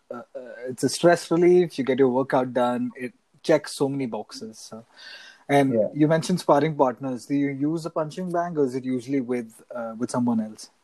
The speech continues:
Speaker 1: Sparring
Speaker 2: Uh,
Speaker 1: partner.
Speaker 2: so, yeah, like, when I've been in Vancouver here, I've, uh, I've gone to the gym and just hit the bag a lot. Um, there's been a few gyms that I went to and sparred with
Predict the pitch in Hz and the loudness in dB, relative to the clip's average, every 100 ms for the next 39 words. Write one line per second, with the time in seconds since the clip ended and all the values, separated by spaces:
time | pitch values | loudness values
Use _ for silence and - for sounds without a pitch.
0 | _ _ _ _ _ - - 131 120 127 | _ _ _ _ _ -18 -2 0 4 6
1 | 135 120 151 - _ _ - _ _ _ | 6 6 4 2 _ _ -20 _ _ _
2 | _ _ - 151 147 120 107 120 127 160 | _ _ -2 2 2 2 0 0 2 4
3 | 156 160 170 156 139 131 143 139 139 139 | 6 6 6 6 6 4 0 0 4 6
4 | 131 117 120 113 110 107 - 131 123 139 | 6 4 2 2 0 -2 -4 -4 2 2
5 | 131 120 120 120 113 107 120 107 107 104 | 2 2 0 0 0 -4 -4 -2 0 0
6 | 110 113 117 117 - 113 107 104 101 - | 0 0 0 -2 -4 -6 -6 -6 -8 -4
7 | 131 151 139 - 135 147 139 143 135 135 | 0 4 2 2 0 2 6 6 8 6
8 | 147 131 - 131 127 | 2 -6 0 2 2